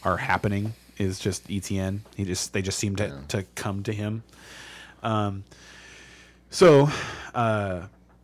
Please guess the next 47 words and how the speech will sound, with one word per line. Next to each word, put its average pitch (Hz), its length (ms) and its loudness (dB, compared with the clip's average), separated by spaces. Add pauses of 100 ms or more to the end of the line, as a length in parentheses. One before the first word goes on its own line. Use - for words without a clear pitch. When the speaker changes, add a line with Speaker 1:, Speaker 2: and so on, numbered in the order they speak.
(440)
Speaker 1:
definitely 170 280 6
start 165 260 4
him. 131 280 4 (340)
Uh, 107 600 2
they 107 160 4
lost 120 280 6
Kirk, - 320 4 (640)
so 98 500 4 (140)
you 104 100 2
Speaker 2:
Yeah. 104 60 2
Speaker 1:
wanna 107 220 4
be 117 100 4
more 113 160 6
excited 107 280 4
about 104 220 2
Ridley. 104 320 2
But 101 260 0 (140)
is, 127 200 0
uh, 117 180 6
Lawrence 120 320 2
gonna 143 140 -2
play 151 160 0
today? 190 300 0 (480)
Speaker 2:
Uh, 107 160 8
it 104 40 -4
does 131 220 8
look 127 160 2
like 110 200 6
Lawrence 101 260 2
is 87 100 -10
gonna 90 140 -6
play 82 200 -6
today. - 260 -8
Speaker 1:
Yeah, 110 220 4
man, 107 160 -2
I 135 40 0
think 202 140 -6
that's - 160 -6
a 92 40 -8
mistake 90 400 -4
on 87 80 -6
their 90 120 -6
part. 85 280 -4 (500)
I 101 80 -4
do. 92 300 -2 (160)
I 117 80 0
would, 104 180 0